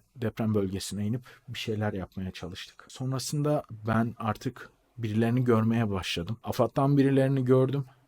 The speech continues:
E, yanlarına gidim, gittim. E, Nadir'den ses geldiğini, çok yakından ses geldiğini, artık dayanacak gücünün kalmadığını ifade ettiğini söyledim. afad sandığım kişi afad değilmiş. Sadece üstüne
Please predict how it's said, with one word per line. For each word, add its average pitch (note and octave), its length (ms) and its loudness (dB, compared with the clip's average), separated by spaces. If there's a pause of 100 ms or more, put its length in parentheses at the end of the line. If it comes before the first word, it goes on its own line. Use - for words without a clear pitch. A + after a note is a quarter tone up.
E, G#2+ 120 -6
yanlarına A#2+ 540 0
gidim, A#2 320 -4 (200)
gittim. A#2 380 -6 (380)
E, G#2+ 60 -4 (760)
Nadir'den A2 680 0
ses - 340 -2
geldiğini, G2+ 600 2
çok - 220 -2
yakından B2+ 400 2
ses A#2 300 -2
geldiğini, F#2 500 -2 (100)
artık - 520 -10 (200)
dayanacak A2 520 0
gücünün A#2 300 -6
kalmadığını G#2 720 0 (100)
ifade G2 420 -6
ettiğini F2+ 400 -6 (100)
söyledim. F#2+ 540 -2
afad C#3 300 2
sandığım C#3 440 4
kişi B2+ 260 0
afad C3 360 4
değilmiş. A#2+ 580 2
Sadece A2+ 580 2 (100)
üstüne A#2 540 -4